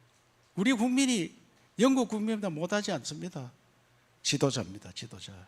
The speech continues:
몽골은 백이십만이었어요. 백이십만. 군인이 이십만입니다.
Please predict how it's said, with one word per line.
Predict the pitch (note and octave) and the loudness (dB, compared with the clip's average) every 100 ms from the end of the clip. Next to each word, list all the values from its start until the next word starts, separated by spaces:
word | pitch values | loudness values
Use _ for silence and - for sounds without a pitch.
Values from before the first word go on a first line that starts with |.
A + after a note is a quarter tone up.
| _ _ _ _ _ _ _ _ _ - | _ _ _ _ _ _ _ _ _ 0
몽골은 | D3 G3 B3 B3+ B3+ A3+ | 10 10 10 10 10 10
백이십만이었어요. | D#3 G#3 B3 C4+ B3+ A#3 F#3+ E3 F3 D3+ F3 - _ _ _ _ - | 6 6 4 4 2 2 2 0 0 -2 -4 -10 _ _ _ _ 2
백이십만. | D#3 E3+ E3 F3 D#3 D#3 - _ _ _ _ _ - | 4 6 2 -2 -6 -6 -12 _ _ _ _ _ 0
군인이 | E3+ B3+ A#3+ | 6 6 6
이십만입니다. | F3+ A3+ B3+ A3 F#3 D#3 C#3+ D3 | 4 4 2 0 -2 -4 -8 -10